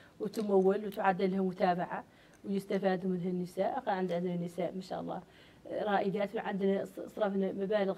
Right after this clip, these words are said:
كبيرة في تمكين المرأة. تمكين المرأة هو، هو اللي يخولها أنها تعود عايشة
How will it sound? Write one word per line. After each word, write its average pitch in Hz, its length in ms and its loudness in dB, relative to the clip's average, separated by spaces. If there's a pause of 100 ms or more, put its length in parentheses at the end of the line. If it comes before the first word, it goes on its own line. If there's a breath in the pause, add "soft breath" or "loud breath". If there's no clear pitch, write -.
كبيرة 220 380 0
في 185 100 -6
تمكين 196 420 -2
المرأة. 175 280 -2 (420 loud breath)
تمكين 202 300 -2
المرأة 233 300 2
هو، 214 200 2
هو 208 180 4
اللي 196 120 0
يخولها 190 560 2 (420 loud breath)
أنها 196 140 -2
تعود 190 260 -2
عايشة 196 520 2